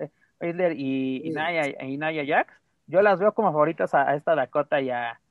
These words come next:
Speaker 1: y a González, sin
Speaker 2: Sí,
Speaker 1: ningún
Speaker 2: o sea,
Speaker 1: problema.
Speaker 2: definitivamente, sí, bueno,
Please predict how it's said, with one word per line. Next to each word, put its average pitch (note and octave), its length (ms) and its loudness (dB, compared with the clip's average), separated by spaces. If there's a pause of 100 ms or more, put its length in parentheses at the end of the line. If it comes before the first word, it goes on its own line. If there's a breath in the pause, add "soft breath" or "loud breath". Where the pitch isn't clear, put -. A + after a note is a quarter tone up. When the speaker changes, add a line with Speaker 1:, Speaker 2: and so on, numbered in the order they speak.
(160)
Speaker 1:
y C3 60 -10
a B2 80 0
González, B2 480 -4 (380)
sin D3 140 -8
Speaker 2:
Sí, D3 60 -2
Speaker 1:
ningún G#3 200 8
Speaker 2:
o - 20 0
sea, F3 160 0
Speaker 1:
problema. C3 360 -4 (480)
Speaker 2:
definitivamente, A#2+ 960 -2 (140)
sí, - 300 -12 (180)
bueno, G#2 200 -10